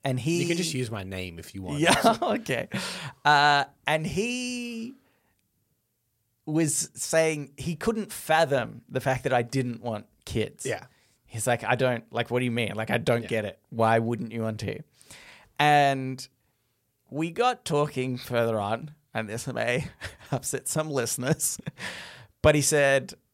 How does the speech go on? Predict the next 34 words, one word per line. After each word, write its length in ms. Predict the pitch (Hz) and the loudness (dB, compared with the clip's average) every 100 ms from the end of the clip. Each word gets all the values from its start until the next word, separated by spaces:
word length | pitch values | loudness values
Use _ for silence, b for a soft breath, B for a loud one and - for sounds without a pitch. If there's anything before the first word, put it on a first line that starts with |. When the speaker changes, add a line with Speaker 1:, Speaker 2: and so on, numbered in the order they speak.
| _ 202 | _ -8
Speaker 1:
there 400 | 208 202 160 208 | -6 2 6 6
was 160 | 190 | 6
lots 160 | 226 226 | 4 4
of 60 | |
different 180 | 190 160 | 0 0
things, 120 | 156 - | -4 -2
and 200 | 151 147 151 | -2 -2 -2
one 140 | 156 226 | 2 2
of 80 | 185 | 2
the 60 | |
things 200 | 165 131 | 0 2
I 120 | 127 | 2
said 260 | 123 131 127 | 4 2 0
was 160 | 123 120 | -2 0
like, 320 | 113 107 - b b b _ - | 0 -2 -10 b b b _ -2
"Look, 120 | 427 | 2
I 100 | 143 | 4
don't 200 | 208 175 | 2 0
think 220 | - 160 151 | -2 -2 0
the 80 | |
world 240 | 139 151 147 | 2 2 2
is 100 | 135 | 2
necessarily 580 | 143 143 143 147 156 165 | 2 2 -2 -2 -2 -4
in 60 | |
a 60 | 165 | -4
good 160 | 180 185 | -4 -2
place. 400 | 233 131 - - _ | -2 -2 -8 -16 _
I 120 | 143 156 | 0 2
think 180 | 175 | -2
there 160 | 165 156 | 0 0
are 60 | 147 | 0
so 280 | - 151 | 0 0
many 160 | 170 175 | -2 -4
things 600 | - 147 131 147 185 | -2 0 0 -4 -10